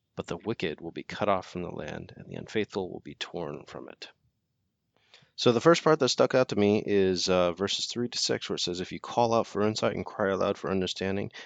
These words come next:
and if you look for it as for silver and search for it as for hidden treasure, then you will understand the fear of the Lord and find the knowledge of God.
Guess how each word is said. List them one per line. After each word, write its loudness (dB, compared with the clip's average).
and -10
if -16
you -6
look -4
for 0
it -18
as 0
for -4
silver 0
and -8
search -2
for -2
it -16
as 0
for -6
hidden -2
treasure, -2
then 4
you 2
will -2
understand 0
the -2
fear -2
of -4
the -2
Lord -4
and -10
find -2
the -6
knowledge -2
of -12
God. -10